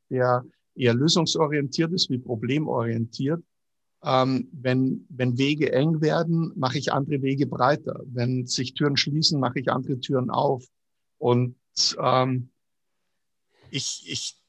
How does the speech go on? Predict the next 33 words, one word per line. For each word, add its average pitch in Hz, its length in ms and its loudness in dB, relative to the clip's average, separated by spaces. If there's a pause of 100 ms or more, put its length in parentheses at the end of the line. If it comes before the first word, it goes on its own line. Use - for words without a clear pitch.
(240)
denke 180 280 2
mal, 165 340 2 (280)
das - 180 0
ist - 200 -2
das, 160 280 2
wo, 147 180 0
wo 143 80 0
ich 139 140 -4
eh 170 100 2
schon 165 220 0
gesagt 123 400 -2
habe, 123 100 -2
so - 160 -2
in 139 240 -4 (140)
der 127 80 0
Selbstverantwortung - 1300 -2
zu - 160 -8
stehen. - 420 -6 (640)
Und 127 440 -4 (500)
das 151 240 2
ist 190 180 0
das, 165 160 2
was 156 200 2
mir 143 360 2 (200)
diese 135 320 0 (200)
gesamte 151 640 0
Zeit, 151 460 2
jetzt - 400 0
Corona, 131 800 2
ja 117 160 0
fast - 320 -2
ein 131 100 2
Jahr, 120 480 2